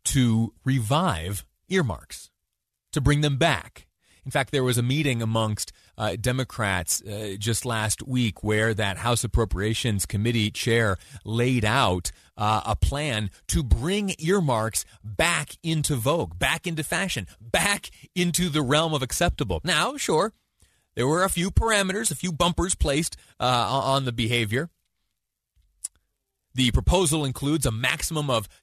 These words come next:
ten requests per House member. Each member of the House only able to make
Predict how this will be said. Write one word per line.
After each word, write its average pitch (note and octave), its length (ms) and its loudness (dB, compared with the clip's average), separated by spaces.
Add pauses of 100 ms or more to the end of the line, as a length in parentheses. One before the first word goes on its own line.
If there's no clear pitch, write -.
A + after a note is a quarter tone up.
ten A#3+ 380 2
requests G3 680 -2 (100)
per E3+ 260 2 (840)
House D3+ 280 0
member. F2 320 -6 (420)
Each D#3+ 200 -2
member F3 200 2
of E3+ 40 4
the D3+ 80 2
House D#3 260 2 (220)
only A3+ 320 2
able F#3+ 200 0
to - 120 -6
make D3 220 -4